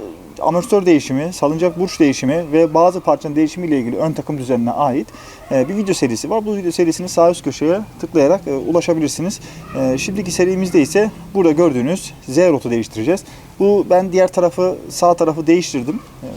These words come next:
bu da benim, e, yeni parçam. Febi marka aldım. E, size gösterebilmek adına önce ben sağ tarafı değiştirdim ama sağ taraf, sol taraf tamamıyla aynı. Herhangi bir fark yok. Ee, şu şekilde şöyle gördüğünüz gibi birisi eski, birisi yeni. Ne gibi arızalar oluyor onlara bakacak, göstereceğim sizlere.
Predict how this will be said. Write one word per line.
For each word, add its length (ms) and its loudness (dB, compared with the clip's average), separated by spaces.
bu 100 -2
da 100 2
benim, 180 0
e, 60 -8
yeni 140 2
parçam. 340 -2
Febi 320 -2
marka 380 0
aldım. 300 0
E, 320 2
size 220 -2
gösterebilmek 640 0
adına 240 0
önce 220 -2
ben 100 2
sağ 200 2
tarafı 200 -2
değiştirdim 220 -4
ama 80 2
sağ 240 2
taraf, 260 0
sol 180 0
taraf 240 -2
tamamıyla 460 2
aynı. 240 4
Herhangi 320 -6
bir 60 -8
fark 320 -2
yok. 100 -2
Ee, 40 -8
şu 100 -12
şekilde 520 0
şöyle 240 -4
gördüğünüz 440 0
gibi 240 0
birisi 240 -4
eski, 340 -4
birisi 260 -4
yeni. 260 -2
Ne 80 -2
gibi 200 -2
arızalar 440 2
oluyor 220 -2
onlara 200 0
bakacak, 320 -6
göstereceğim 480 -6
sizlere. 340 -4